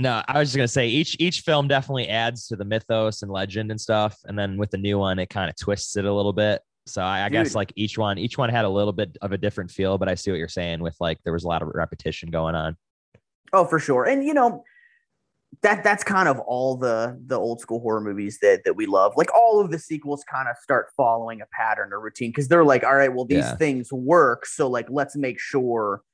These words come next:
Speaker 2: that we're not trying to break the mold here. Let's, let's take these things that work and kind of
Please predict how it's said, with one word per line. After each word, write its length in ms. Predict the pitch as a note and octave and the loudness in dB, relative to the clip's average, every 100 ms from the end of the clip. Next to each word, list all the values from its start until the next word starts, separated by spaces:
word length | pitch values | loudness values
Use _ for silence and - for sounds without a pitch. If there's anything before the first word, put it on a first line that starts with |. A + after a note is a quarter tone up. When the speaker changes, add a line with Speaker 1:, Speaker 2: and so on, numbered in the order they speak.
| _ | _
Speaker 2:
that 80 | A2+ | -4
we're 120 | A2+ | 0
not 160 | C#3+ C3 | 2 0
trying 160 | D3 B2 | 0 -4
to 80 | |
break 420 | G#2 A2 A#2+ A#2+ A#2 A2 | -4 -4 -4 -4 -6 -6
the 100 | A2 | -4
mold 460 | G#2 G#2+ G#2 G#2 | 0 0 0 -2
here. 300 | - G2+ F#2 | -2 0 0
Let's, 380 | G2+ A2 - - _ - - | 0 0 -4 -16 _ -20 -2
let's 160 | B2+ B2+ | 0 0
take 280 | D3 C#3 C3+ | 0 0 0
these 220 | C3 B2 | -2 0
things 280 | C3 A2+ A2+ | 0 0 0
that 120 | A2 | 2
work 360 | G#2+ A2 A2 A2 | 4 4 4 2
and 160 | G2 | -4
kind 200 | - A#2 | -2 0
of 220 | A2 G2 | 0 -2